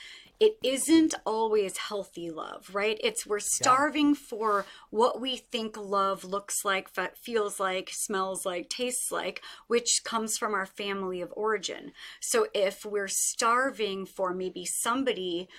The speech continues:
Speaker 1: who is emotionally unavailable because they think they're superior to us or they're not that interested in us,
Speaker 2: Yeah.
Speaker 1: and we're constantly, like, chasing this uninterested,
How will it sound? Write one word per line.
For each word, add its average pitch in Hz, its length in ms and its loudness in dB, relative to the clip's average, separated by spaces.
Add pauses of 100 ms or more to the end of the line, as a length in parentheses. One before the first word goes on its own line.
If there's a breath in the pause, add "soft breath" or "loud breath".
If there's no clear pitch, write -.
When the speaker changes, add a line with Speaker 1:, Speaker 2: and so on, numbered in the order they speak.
(140)
Speaker 1:
who 226 180 2
is 208 160 4
emotionally 226 760 -2
unavailable 185 1300 0 (260 loud breath)
because 214 560 0 (160)
they 247 800 2 (520)
think 320 320 4
they're 233 140 4
superior 220 760 0
to 185 340 0
us 185 360 -2
or 240 120 0
they're 247 200 -2
not 269 280 0
that 233 240 0
interested 196 720 -2
in 180 300 -6
us, 175 340 -6 (240 loud breath)
Speaker 2:
Yeah. - 140 -4
Speaker 1:
and 254 160 0
we're 226 160 0
constantly, 214 1120 -2
like, 175 280 -6
chasing 277 800 0
this 190 340 -4
uninterested, 220 1200 -4